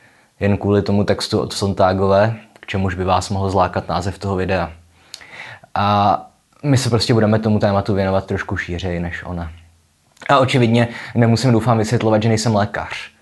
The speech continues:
Takže dost možná řeknu nějaký nesmysl týkající se medicíny. Zkrátka, ten její esej je z roku sedmdesát osm. No, takže jediný účel tohodle videa je vzdělání týkající se literatury, nikoliv zdraví. Takže tolik na úvod, na obranu proti pravidlům YouTube.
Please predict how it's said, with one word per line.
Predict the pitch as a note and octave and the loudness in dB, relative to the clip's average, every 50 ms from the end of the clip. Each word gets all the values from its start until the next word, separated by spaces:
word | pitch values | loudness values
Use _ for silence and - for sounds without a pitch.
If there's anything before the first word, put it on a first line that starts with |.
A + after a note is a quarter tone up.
| _ _ _ _ _ | _ _ _ _ _
Takže | - G2+ F#2+ G#2 | -4 0 0 2
dost | F#2+ G#2 G2 - | 2 0 0 0
možná | - A2 G#2 G2 A#2 A2+ G#2+ G#2 | 0 0 2 2 2 2 2 2
řeknu | G#2+ G#2 - G#2+ G#2+ | 0 0 0 0 2
nějaký | G#2+ G#2 G#2 G#2 G#2 - A2 | 2 2 2 0 0 0 0
nesmysl | G#2+ G2+ G#2+ - A2 G#2 - - - G#2+ G2+ | 0 0 0 0 -2 -2 -2 0 -2 0 0
týkající | F#2+ G#2 G#2 - G2+ F#2+ - G#2 | 0 -2 -2 -2 -2 -2 -2 -4
se | F#2+ A2+ A2 | -2 -2 -2
medicíny. | G2+ F#2+ G2 F#2 - - F#2+ F2+ F2+ F#2+ G#2+ A#2 - _ _ _ _ _ _ _ _ _ _ _ - - F#2 | 0 0 -2 -2 -4 -6 -8 -6 -6 -6 -6 -8 -12 _ _ _ _ _ _ _ _ _ _ _ -18 -18 -16
Zkrátka, | - - - F#2+ F#2+ F#2 - - G2 | -10 -4 -2 0 0 0 -2 -2 -2
ten | - G2 | 0 0
její | F#2+ F#2+ F#2 E2+ | 2 2 2 0
esej | F2+ - - - F#2+ F#2 | -2 -2 -4 -2 -2 0
je | F#2+ F#2 | 0 0
z | |
roku | F#2+ F2+ F2 F2+ | 0 -2 -4 -4
sedmdesát | F2 - F2+ F2+ F#2 F2+ - G#2 F#2 F2+ E2 | -6 -6 -6 -4 -4 -4 -2 -2 -2 -2 -4
osm. | D#2 - - E2+ E2+ F#2+ G#2+ - - _ _ _ _ _ - - - | -8 -8 -8 -8 -6 -6 -8 -10 -14 _ _ _ _ _ -20 -6 -4
No, | G#2+ G2 | -2 0
takže | A2+ G#2+ G2 A#2 | 2 2 2 2
jediný | A2 G#2 G2 G#2+ A2 A2 | 2 2 2 2 2 2
účel | G#2+ G#2+ G2 - A2 G#2 G2+ | 2 0 0 0 0 0 0
tohodle | G2+ - G2+ G2+ G#2 G2 G#2 G#2 | 0 -2 0 0 0 2 2 0
videa | G2 G2 F#2 G2 F#2+ G2 G2 G2 | 0 2 2 2 4 4 4 4
je | G2 G2 F#2+ | 4 2 0
vzdělání | F2+ F#2 F#2+ G2 F#2+ F#2+ F#2+ F#2+ G2 G2 F#2 | 0 -2 0 2 2 4 2 2 0 -2 -4
týkající | - F#2+ - G#2 F#2+ F#2 - G#2 F#2 | -4 -6 -4 -4 -4 -2 -4 -6 -6
se | - G#2+ | -4 -2
literatury, | F#2+ F2+ E2+ - F2+ - E2+ - - - D#2 - D#2+ E2+ - D2 E2 | -2 -2 -2 -4 -4 -4 -6 -8 -12 -12 -12 -12 -12 -14 -14 -12 -10
nikoliv | F2 F2 F2 G2 F#2 F2+ E2 | -10 -8 -4 -4 -2 -2 -4
zdraví. | D#2+ D#2+ - - D#2+ D3+ C#3 C#2 D2 E2 - _ _ _ _ _ _ - - - - - - - - - - - - _ _ - | -6 -8 -8 -8 -8 -8 -8 -10 -14 -16 -20 _ _ _ _ _ _ -20 -20 -20 -20 -20 -18 -20 -20 -20 -20 -20 -20 _ _ 2
Takže | D#3 D3+ A#2+ B2 C3 | 2 4 6 4 4
tolik | B2+ C#3 C3 B2+ | 4 4 4 4
na | A#2+ A#2 | 4 4
úvod, | A2+ A#2+ A#2+ B2 C3 C#3 C3 - B2 | 4 4 6 6 4 4 2 2 2
na | A#2 G#2+ | 2 4
obranu | G2 G#2 G#2+ A2 A2 A2 | 4 4 4 4 4 4
proti | A2 G#2+ A2+ - A#2+ | 2 0 0 0 0
pravidlům | G2 A2+ G#2+ G#2+ G#2+ A2 A#2+ A#2 G2+ | 2 4 4 4 4 4 4 4 2
YouTube. | F#2+ F#2 - G#2 G#2 A#2+ C3+ D3 C#3 | 2 0 0 0 2 2 2 2 0